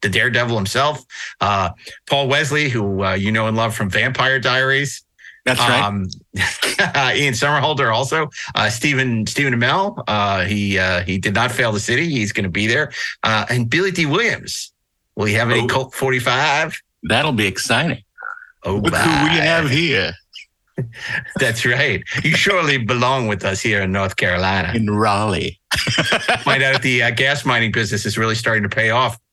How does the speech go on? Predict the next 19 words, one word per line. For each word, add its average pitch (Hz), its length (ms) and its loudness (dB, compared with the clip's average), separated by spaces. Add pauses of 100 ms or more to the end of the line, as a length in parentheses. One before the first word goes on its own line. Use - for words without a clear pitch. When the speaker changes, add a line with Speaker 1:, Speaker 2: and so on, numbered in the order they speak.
(260)
Speaker 1:
Um, 113 440 2 (280)
Marina 131 280 2
Sirtis 139 420 2
will 139 60 -2
be 131 160 0
there, 135 240 2
feeling 117 300 -2
great 117 200 0
joy 113 220 0
and 104 80 -4
gratitude 110 520 0
for 104 160 -4
her 104 140 0
invitation. 101 600 -2 (340)
Uh, 104 140 2
Speaker 2:
Yep. 95 80 0
Speaker 1:
John 127 220 2
de 135 100 0
Lancie, 147 600 0